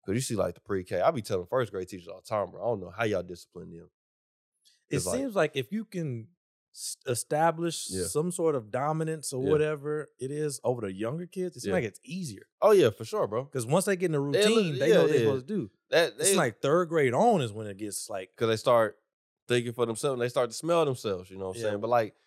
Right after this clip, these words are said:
Speaker 1: you know, the little ones, bro, the little ones just, they just so much fun, bro.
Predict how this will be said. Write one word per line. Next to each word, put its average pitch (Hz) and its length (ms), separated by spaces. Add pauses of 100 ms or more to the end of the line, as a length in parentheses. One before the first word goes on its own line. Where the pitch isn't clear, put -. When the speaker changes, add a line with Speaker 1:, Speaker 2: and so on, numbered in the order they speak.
(100)
Speaker 1:
you 170 80
know, 160 100
the 135 100
little 214 280
ones, 139 140
bro, 139 140
the 135 80
little 233 200
ones 143 160
just, 117 340
they 139 140
just 120 180
so 147 120
much 117 240
fun, 147 360
bro. 104 260